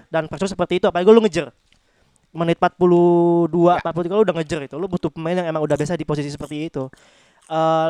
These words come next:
Speaker 1: Leao masuk di babak kedua pun dipasangnya di kiri.
Speaker 2: Mm-mm.
Speaker 1: Kemarin mainnya di kiri. Gue mengamini itu kenapa? Karena Leao itu larinya kecil dan kakinya yang panjang.
Speaker 2: Ya.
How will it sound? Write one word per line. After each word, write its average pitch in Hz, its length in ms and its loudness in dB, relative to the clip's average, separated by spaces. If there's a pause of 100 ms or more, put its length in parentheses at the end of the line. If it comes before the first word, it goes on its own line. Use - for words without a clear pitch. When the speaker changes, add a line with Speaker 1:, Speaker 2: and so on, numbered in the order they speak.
Speaker 1:
Leao 185 420 4
masuk 202 200 0
di 180 80 -8
babak 170 240 -4
kedua 180 520 -4 (340)
pun 240 280 4
dipasangnya 175 440 -6
di 202 80 -10
kiri. 156 320 -8
Speaker 2:
Mm-mm. 170 320 -16
Speaker 1:
Kemarin 156 380 -4
mainnya 156 200 -6
di 175 80 -6
kiri. 156 380 -8 (480)
Gue 196 200 6
mengamini 247 360 4
itu 226 100 2
kenapa? 208 340 -2
Karena 202 240 -2
Leao 196 200 6
itu 180 140 2
larinya 196 240 0
kecil 214 220 -4
dan 202 120 -8
kakinya 180 280 -4
yang 196 120 0
panjang. 160 520 -4
Speaker 2:
Ya. 139 260 -18